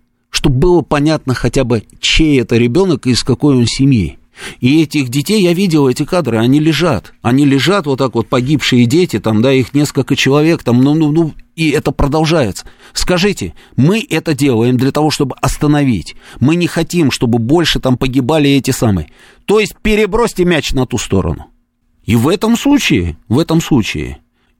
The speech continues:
Ирану будет тяжелее принимать какие-то решения, про которые мы с вами вот только что говорили. Саудовской Аравии будет тяжелее. Катару будет тяжелее. Объединённые, Объединённым Эмиратам будет тяжелее.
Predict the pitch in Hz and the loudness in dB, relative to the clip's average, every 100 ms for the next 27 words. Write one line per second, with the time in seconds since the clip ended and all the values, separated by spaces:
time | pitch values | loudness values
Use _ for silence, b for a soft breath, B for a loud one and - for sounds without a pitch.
0 | - 139 214 233 196 165 156 143 139 131 | -2 0 2 2 2 2 0 0 -2 -4
1 | - _ _ 101 117 196 202 180 - 220 | -16 _ _ -2 0 2 0 -4 -4 -2
2 | 175 240 226 202 160 143 - 151 147 151 | 2 2 2 0 0 0 -2 -4 0 0
3 | 160 143 - 147 160 135 139 143 - 190 | 0 -2 -4 -2 0 0 0 0 0 0
4 | 190 147 135 135 156 160 147 139 - 147 | -2 -2 -4 -2 -2 0 2 0 0 2
5 | 143 120 123 143 147 123 - 135 127 123 | 2 0 0 0 -2 -2 0 2 2 0
6 | 101 76 - - _ _ - 147 185 247 | 0 -4 -10 -20 _ _ -4 0 2 2
7 | 233 185 226 226 202 160 143 127 131 120 | 0 -2 0 0 2 0 0 0 -2 0
8 | 127 123 - 120 123 123 104 92 90 - | 0 0 -2 -2 2 2 2 0 -4 -12
9 | b b b b - 196 190 180 170 165 | b b b b -2 2 2 2 0 2
10 | 143 156 139 139 - 135 143 139 123 107 | 2 0 0 -2 -2 0 2 2 2 2
11 | 95 95 b b - 120 160 147 190 214 | -2 -6 b b -6 -4 -2 0 0 2
12 | 214 214 208 196 - _ 151 156 175 175 | 2 2 2 -2 -8 _ -6 -2 0 2
13 | 202 208 202 208 208 196 147 139 143 135 | 2 4 4 4 2 2 0 0 0 2
14 | 131 131 139 - 131 135 135 127 110 104 | 2 2 0 -2 -2 2 2 4 2 0